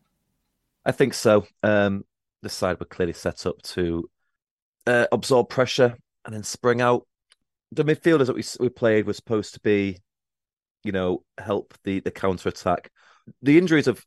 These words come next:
have killed us for numerous different reasons that we all know, but there's also a distinct lack of pace in this, uh, in this side. And, you know, we just kinda hoped that, um, we could try and get,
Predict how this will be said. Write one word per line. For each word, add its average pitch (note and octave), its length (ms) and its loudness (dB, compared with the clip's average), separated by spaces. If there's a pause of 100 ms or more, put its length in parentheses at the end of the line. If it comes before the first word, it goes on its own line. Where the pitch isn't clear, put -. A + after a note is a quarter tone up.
(120)
have A#2 140 0
killed A#2 240 2
us G2 80 -4
for G2+ 80 -8
numerous G#2 260 -4
different F#2+ 240 -8
reasons F#2 220 -2
that G2 80 -4
we F#2+ 80 -2
all F#2 100 0
know, F#2+ 140 0
but F2+ 80 -2
there's F#2+ 140 -4
also B2 220 0
a G#2 40 -4
distinct - 280 -8
lack - 140 -8
of - 140 -16
pace G2+ 320 -4
in F2+ 100 -4
this, - 260 -10
uh, E2+ 60 -4
in E2 240 -2
this E2+ 140 -8
side. E2+ 420 -2 (720)
And, F#2 180 -2
you A2 80 -2
know, F#2+ 140 2
we G2 160 0
just - 240 -8
kinda G2+ 220 -2
hoped G#2 400 0
that, G2 160 0
um, F2+ 480 -2 (580)
we G2+ 80 -6
could - 160 -14
try G2 200 0
and F#2 100 -2
get, G2 180 0